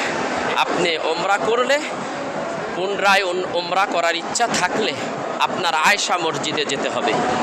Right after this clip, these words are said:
এই ভিডিওর প্রথমে আমি দেখিয়েছি আপনারা আয়শা মসজিদে কিভাবে যাবেন এবং কিভাবে এহরাম বাঁধবেন। পুরো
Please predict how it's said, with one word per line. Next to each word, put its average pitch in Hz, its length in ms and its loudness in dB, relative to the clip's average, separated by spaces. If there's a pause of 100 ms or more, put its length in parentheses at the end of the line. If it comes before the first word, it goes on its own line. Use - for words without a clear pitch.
(280)
এই 180 160 2
ভিডিওর 175 480 0 (100)
প্রথমে 202 400 2 (640)
আমি 151 220 0
দেখিয়েছি 180 580 0 (640)
আপনারা 156 380 0
আয়শা 165 420 2
মসজিদে 143 480 -4 (100)
কিভাবে 170 340 2
যাবেন 165 380 0 (540)
এবং 151 260 -2
কিভাবে 196 320 0
এহরাম 147 300 0
বাঁধবেন। 117 420 0 (960)
পুরো 226 320 2